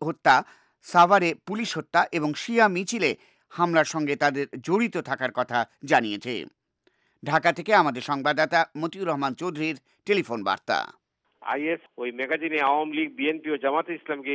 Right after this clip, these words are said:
Speaker 2: মোরতাদ হিসাবে আখ্যা দেওয়া হয়েছে। এক নিবন্ধে বাংলাদেশকে বেঙ্গল নামে নির্দেশ করা হয়। বলা হয়, বেঙ্গল খিলাফত সেনাদের একটি সিকিউরিটি সেল গুলশানের রাস্তায় ইতালীয় নাগরিক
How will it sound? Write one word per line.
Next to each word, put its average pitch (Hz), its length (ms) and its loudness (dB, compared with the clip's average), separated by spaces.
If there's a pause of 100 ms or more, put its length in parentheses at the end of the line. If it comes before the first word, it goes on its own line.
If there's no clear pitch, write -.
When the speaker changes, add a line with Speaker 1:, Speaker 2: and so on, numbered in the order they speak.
(120)
Speaker 2:
মোরতাদ 151 340 -2 (100)
হিসাবে 135 240 -4 (100)
আখ্যা - 260 -4
দেওয়া 104 160 0
হয়েছে। 95 240 -10 (340)
এক - 200 -10
নিবন্ধে 156 320 -6 (120)
বাংলাদেশকে 143 440 -4 (100)
বেঙ্গল 143 400 0
নামে 147 160 -2 (220)
নির্দেশ 139 260 -4 (100)
করা 110 200 2
হয়। 82 140 -10 (300)
বলা 151 200 2
হয়, 147 180 2
বেঙ্গল 151 340 2 (100)
খিলাফত 151 480 -2
সেনাদের 147 420 -4
একটি 143 160 -12 (140)
সিকিউরিটি 156 460 -10 (180)
সেল 143 200 -4 (140)
গুলশানের 139 500 -6
রাস্তায় - 360 -4 (400)
ইতালীয় 151 420 -2
নাগরিক 135 280 -2